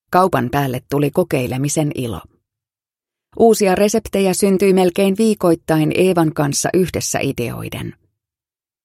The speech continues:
Kummitäti oli oikea leipurivelho, timanttinen elintarvikealan ammattilainen vielä eläkepäivilläänkin.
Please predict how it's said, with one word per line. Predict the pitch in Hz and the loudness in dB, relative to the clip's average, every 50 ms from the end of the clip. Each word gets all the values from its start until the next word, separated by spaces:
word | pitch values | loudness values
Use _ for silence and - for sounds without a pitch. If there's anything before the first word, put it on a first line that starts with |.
| _ _ - | _ _ 2
Kummitäti | - 156 170 170 170 170 180 175 - 160 - | 4 6 6 6 6 4 4 2 2 2 4
oli | - 156 156 - | 4 4 4 4
oikea | - 175 175 - - 156 151 156 | 2 2 2 2 0 0 2 2
leipurivelho, | 165 185 185 175 165 - 110 120 123 - 143 139 127 123 123 117 131 131 - _ - _ _ _ _ _ _ _ - | 2 2 2 0 0 -2 -6 -8 -6 -6 -6 -6 -6 -6 -8 -10 -12 -14 -16 _ -20 _ _ _ _ _ _ _ 2
timanttinen | 226 220 214 196 175 170 - 180 180 180 175 175 - | 4 6 6 6 4 4 4 4 4 4 4 4 4
elintarvikealan | 196 202 208 196 190 - 170 170 160 160 - 165 156 - - 170 165 156 147 - | 4 4 4 2 2 2 0 0 0 0 0 0 0 2 2 2 2 2 2 0
ammattilainen | - 180 185 185 175 170 - - 165 156 156 151 151 151 151 147 147 | 0 0 2 2 0 0 0 0 0 0 2 2 0 0 0 0 2
vielä | 147 170 185 175 170 - - | 2 2 2 2 0 0 0
eläkepäivilläänkin. | 170 170 160 139 - 110 - _ - 131 123 120 - - - - 107 113 120 - - 117 - - - - - | 0 0 0 -2 -4 -8 -12 _ -10 -8 -8 -8 -10 -10 -10 -8 -8 -8 -8 -8 -10 -10 -12 -12 -12 -14 -14